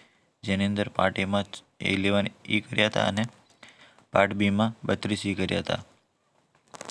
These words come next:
અત્યારે હું ગુજરાત પોલીસ બિન હથિયારીમાં સિલેક્ટ થયો છું. સો, હિસ્ટ્રી અને ભૂગોળ માટે મેં આ યુવાની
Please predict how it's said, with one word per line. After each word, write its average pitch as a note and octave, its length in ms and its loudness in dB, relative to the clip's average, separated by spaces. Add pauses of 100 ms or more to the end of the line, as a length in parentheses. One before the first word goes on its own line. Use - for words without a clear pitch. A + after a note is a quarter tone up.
(100)
અત્યારે G2+ 340 2
હું G#2 460 0 (640)
ગુજરાત G#2 280 2
પોલીસ G2+ 340 0
બિન G2+ 180 -2
હથિયારીમાં G2 440 -2
સિલેક્ટ G2+ 400 -2
થયો G#2+ 200 2
છું. A2 240 -6 (1120)
સો, G2+ 240 0 (120)
હિસ્ટ્રી G#2+ 400 2
અને G2+ 200 2
ભૂગોળ G2+ 440 0
માટે G2+ 360 2
મેં G2+ 520 -2
આ G2 220 4 (100)
યુવાની G#2 520 2